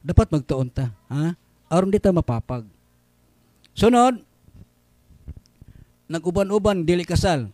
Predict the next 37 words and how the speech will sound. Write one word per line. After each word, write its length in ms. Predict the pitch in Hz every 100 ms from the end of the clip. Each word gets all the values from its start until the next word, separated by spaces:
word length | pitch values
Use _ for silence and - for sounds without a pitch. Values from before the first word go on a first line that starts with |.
| -
Kontento 480 | 170 208 208 214
na 80 | 196
sila 240 | 185 190 175
kay 80 |
ang 160 | 156 160
ilang 160 | 175 165
kinabuhi 480 | 165 160 165 170
maayo. 400 | 151 147 143 123 95 _ _ -
Ah, 160 | 135
di 80 | 104
na 80 | 98
ta 80 | 113
pakasal. 400 | 127 135 180 170 - _ _ _ _ _ _ _ _
May 240 | - 131 135
man 160 | 139
ang, 60 | 139 -
ang 120 | 123
atong 240 | 135 143 131 _ _
kahimtang. 480 | 135 147 151 190 147 - _ _ _
Wala 240 | 113 131
man 80 | 127
tagot 320 | 123 127 131 -
mi. 160 | 170 147 - _ _ _ _ _ _ _ _ _ _ _ _
Usay 240 | - 165 175 151
itugot 320 | 147 - 160 156
sa 160 | 147
yawa 320 | 143 143 139
na 160 | 135 139 -
aron 320 | 123 139 139
dili 400 | 127 180 190 185
na 160 | 147 135
gyud 240 | 147 123
mang-, 160 | 123 117
mangasal 480 | - 117 107 - 117
o 160 | 127 123
magpakasal. 560 | 123 - - - - 120 - - - - - - - - _ 69 - - _ _
So, 400 | - 127 120